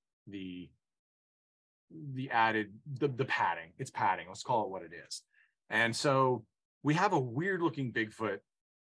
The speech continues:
We have, um, random characters that are introduced to get killed, and which happens in slasher movies all the time, but you gotta give us then what? Usually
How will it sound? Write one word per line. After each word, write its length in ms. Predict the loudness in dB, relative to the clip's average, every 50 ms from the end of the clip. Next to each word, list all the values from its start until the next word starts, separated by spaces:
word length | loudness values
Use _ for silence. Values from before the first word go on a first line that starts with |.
| _ -8
We 80 | -4 0
have, 480 | 2 2 4 4 4 2 2 0 -2 -2
um, 300 | 0 0 0 0 0 -2 -2
random 300 | 2 4 4 4 4 2
characters 480 | -2 -2 -2 -2 -2 -4 -4 -6 -6 -4
that 60 | -4
are 80 | -4 -6
introduced 460 | -6 -8 -8 -6 -4 -4 -4 -6 -8
to 60 | -8 -8
get 160 | -10 -10 -10
killed, 360 | -8 -6 -4 -4 -4 -6 -6
and 200 | -8 -10 -12 -16 -20 _ _ _ _ -8
which 160 | -6 -6 -4
happens 440 | -2 -2 -2 -2 -2 -2 -2 -2 -2
in 80 | -4
slasher 440 | -4 0 2 2 2 2 0 -4 -6
movies 300 | -6 -6 -6 -6 -4 -4
all 140 | -4 -4 -4
the 60 | -6
time, 420 | -6 -2 2 2 2 2 2 0
but 220 | -2 -2 -2 -2 -4 _ _ _ _ _
you 140 | -6 -2 2
gotta 240 | 4 4 4 4 4
give 160 | 2 2 0
us 140 | 0 -2 -2
then 360 | -2 -2 -2 -2 -4 -6 -6 -2
what? 260 | 0 0 0 0 -2 -4
Usually 640 | -2 -2 0 0 0 0 0 2 2 0 -2 -4